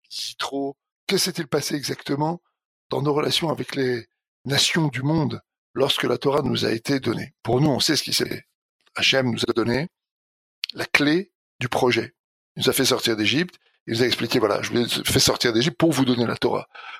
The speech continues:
pour vous deveniez le peuple qui va porter la Torah dans l'espace, dans le temps, dans l'histoire. Vous allez la vivre pour vous, vous allez l'incarner et vous allez l'exprimer au travers donc de votre vie quotidienne et votre vie nationale.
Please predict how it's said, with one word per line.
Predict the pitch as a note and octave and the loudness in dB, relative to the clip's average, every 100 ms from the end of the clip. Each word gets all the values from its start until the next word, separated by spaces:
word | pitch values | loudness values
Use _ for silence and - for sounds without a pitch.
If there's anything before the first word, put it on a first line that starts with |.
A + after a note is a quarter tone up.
| - | -8
pour | - C3+ | 0 2
vous | B2+ | 4
deveniez | B2+ A#2+ C3+ C#3 | 2 2 2 2
le | A#2 | 2
peuple | D3+ - - - | 2 2 -2 -4
qui | G#2 | 2
va | A2+ - - | 2 2 4
porter | - - D3+ | 4 6 4
la | A2+ | 4
Torah | - G#2+ A#2+ F3+ _ _ - - _ - | 2 2 2 2 _ _ -18 -18 _ -2
dans | A2 | 0
l'espace, | A2 - C3+ | 4 4 6
dans | A#2 | 4
le | A2 | 2
temps, | - B2+ | 2 2
dans | B2 | 2
l'histoire. | G2+ - - C#3+ G3 - _ _ - | 0 2 4 4 2 -6 _ _ -2
Vous | A2 | 2
allez | G2+ | 2
la | |
vivre | G2 D3 C3 C#3 | 2 2 2 2
pour | - A#2+ | 2 0
vous, | D3+ A3 - | 0 -2 -2
vous | |
allez | - G2+ | 0 0
l'incarner | A#2+ C#3 D3+ B2 C#3 A#3 - _ _ _ _ _ _ - | 2 2 2 4 2 0 -4 _ _ _ _ _ _ 0
et | C#3+ | 2
vous | C#3 B2 | 4 4
allez | A#2 B2+ C#3+ - - | 4 2 0 -2 0
l'exprimer | D3+ - - C3 A#2 C#3 G#3 _ | 2 2 2 0 0 0 -2 _
au | C3 | -2
travers | - A2+ A#2+ C#3 | 0 2 4 2
donc | A#2+ B2+ A#2+ | 2 0 0
de | |
votre | A#2 A2+ - | 0 0 0
vie | A2 B2 F3 _ - | 0 -2 -4 _ -2
quotidienne | C#3 - A#2 C3 D3 | 0 0 2 2 4
et | |
votre | A#2+ - A2+ | 0 0 0
vie | D3 F3+ | 0 2
nationale. | B2+ - A2 F#2 | 4 4 2 -2